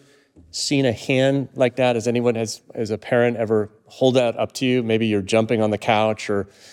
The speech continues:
or maybe you see a crossing guard at school do that to cars. What, what does that, what does that mean?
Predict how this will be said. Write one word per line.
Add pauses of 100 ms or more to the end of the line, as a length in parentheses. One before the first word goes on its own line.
(440)
or
maybe
you
see
a
crossing
guard
at
school (200)
do
that
to
cars.
What,
what
does
that,
what
does
that
mean?